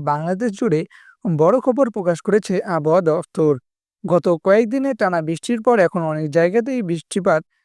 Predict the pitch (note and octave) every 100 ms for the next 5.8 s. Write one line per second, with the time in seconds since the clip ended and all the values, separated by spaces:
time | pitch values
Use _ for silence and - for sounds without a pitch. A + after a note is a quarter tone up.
0 | _ - A#3 B3+ A#3 F3+ E3+ D#3 D3+ E3
1 | - G#3+ D#4+ _ - D#3+ D#3 D3 F3 G3+
2 | B3 B3 C4 C4 E3 E3 F#3+ G3 D#3 E3
3 | - _ _ - E3+ F3 A#3+ - C#4+ B3+
4 | A3+ G#3 E3 A3 _ _ - G#3 F#3+ F3
5 | B3+ C4 F3+ E3 D#3 F3 D#3+